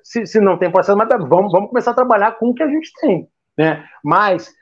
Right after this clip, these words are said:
só o Álvaro já, já ter essa percepção já é muito importante, né? Ou seja, ele, ele tá entendendo que ele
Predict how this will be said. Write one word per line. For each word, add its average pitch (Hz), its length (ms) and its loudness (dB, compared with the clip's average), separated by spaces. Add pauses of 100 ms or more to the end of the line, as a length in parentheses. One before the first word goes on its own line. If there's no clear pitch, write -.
só 214 320 0
o 226 80 2
Álvaro 175 400 2
já, 175 220 -2
já 185 160 0
ter - 200 -2
essa 254 220 2
percepção 214 640 0
já 185 120 6
é 202 40 8
muito 185 220 -2
importante, 180 600 -2 (400)
né? 156 280 -2 (160)
Ou - 40 -20
seja, 139 260 0
ele, 147 260 0
ele 160 260 -2
tá 214 200 -2
entendendo 240 560 0
que 240 80 0
ele 202 100 0